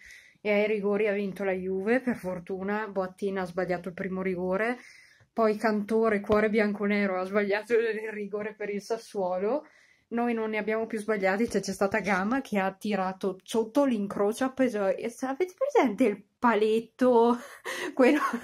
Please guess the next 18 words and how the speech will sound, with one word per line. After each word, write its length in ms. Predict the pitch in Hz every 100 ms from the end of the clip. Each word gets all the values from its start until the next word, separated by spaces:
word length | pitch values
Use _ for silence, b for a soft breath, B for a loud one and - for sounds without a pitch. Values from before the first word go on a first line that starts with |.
| - 269 B 415 -
quello 280 | 285 262
all'interno, 680 | 277 262 262 247 226 214 247
de-, 80 | 254
ha 240 | 240 233 240
preso 380 | 269 269 302
quello, 560 | 262 196 185 202 294 311
vabbè, 640 | 190 180 202 269 220 202
sotto 320 | 196 254 311
l'incrocio, 800 | 285 240 220 233 214 226 233 285 285
ha 140 | 254
fatto 420 | - 226 - 247 -
pa-, 200 | 226 202
incrocio, 800 | 240 233 247 254 285 - 302 -
palo 600 | 220 196 214 269 285 -
e, 500 | 226 196 233 - _ - B B B
vabbè, 340 | 196 185 170 160 B B B
comunque 360 | 202 190 202
ha, 100 | 180